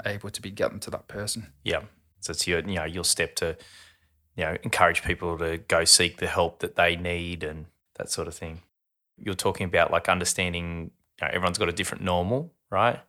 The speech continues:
Speaker 2: So, you know, and you might notice someone's, uh, different from their normal, right? That's, like, a warning sign. So, you know, to give a, a real world example, you know, if anyone that knows me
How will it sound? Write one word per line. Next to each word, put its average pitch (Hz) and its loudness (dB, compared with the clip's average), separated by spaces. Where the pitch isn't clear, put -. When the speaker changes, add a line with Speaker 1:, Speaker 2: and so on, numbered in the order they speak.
Speaker 2:
So, 85 8
you 104 2
know, 85 6
and 87 -2
you 90 0
might 87 4
notice 87 4
someone's, 92 2
uh, - -2
different 113 2
from 98 0
their 90 4
normal, 90 2
right? 87 6
That's, 92 4
like, 90 -2
a 90 0
warning 82 -2
sign. 82 0
So, 78 4
you 87 -2
know, 76 0
to 76 -8
give 82 -6
a, 76 0
a 90 -2
real 90 2
world 85 4
example, 85 -2
you 87 0
know, 80 2
if - -2
anyone 87 -2
that - -8
knows 92 6
me 101 0